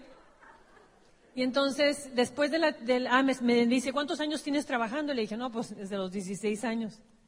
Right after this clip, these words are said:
"Mm, ¿y cuánto te pagan por comprar cada vez que vas, compras a las tiendas?". Y le dije, "Pues no, nada, ¿cómo que cuánto me pagan por comprar?". "Sí, aquí te pagan por comprar". Se me hizo muy extraño, pero bueno. Y, ok, "¿y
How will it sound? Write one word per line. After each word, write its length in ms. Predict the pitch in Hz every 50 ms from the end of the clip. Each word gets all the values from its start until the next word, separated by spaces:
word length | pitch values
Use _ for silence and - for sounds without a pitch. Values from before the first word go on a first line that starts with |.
| _ _ _ _ _
"Mm, 800 | 185 185 196 208 220 240 254 269 285 285 285 277 262 240 214 202 180 - - - - _ _ _ _ _ _ -
¿y 80 | 247
cuánto 720 | - - 254 254 254 247 247 254 262 277 262 - 320 311
te 100 | 247 -
pagan 340 | - - 254 247 240 254 247
por 160 | - 254 233
comprar 400 | - - 254 247 247 302 294 285
cada 160 | - 277 233 233
vez 120 | 233 233
que 80 | - 254
vas, 160 | 240 226 233
compras 380 | - 240 233 240 240 240 - 233
a 80 | 202
las 180 | 196 190 - -
tiendas?". 480 | 254 262 277 269 254 226 196 - - - 233
Y 80 | 220
le 120 | 208 208 196
dije, 340 | 202 196 - 202 196 190 185 - -
"Pues 220 | 190 185 - -
no, 340 | 196 190 185 180 190 214 254
nada, 300 | 269 254 240 254 294 302
¿cómo 180 | - 294 285 262
que 100 | - -
cuánto 220 | - 262 254 269
me 80 | 262 254
pagan 240 | 254 247 240 247
por 140 | 240 247 226 -
comprar?". 280 | 226 214 233 233 226
"Sí, 200 | - - 330 381 440 - _ _ _ _ _ _ _ _ _
aquí 240 | - 196 190 - 226
te 120 | 202 240 226
pagan 280 | 247 247 240 262 262
por 180 | 254 277 262 -
comprar". 440 | - 240 233 226 - 247 262 277 - - - - - - _ _ _ _ _ _ _ _ _ _ _ _ _ - _ _ _ _ _
Se 60 | 220
me 80 | 214 202
hizo 120 | - 208
muy 180 | 214 226 226 220
extraño, 420 | 220 - - 214 196 196 196 190 175
pero 160 | 185 180 175
bueno. 200 | 175 175 165 160 - - - _ _ _ _ _ _ _ _ _ _ _ _ _ _
Y, 140 | 240 226
ok, 140 | 220 220 214
"¿y 440 | 247 240 240 240 254 254 254 233 -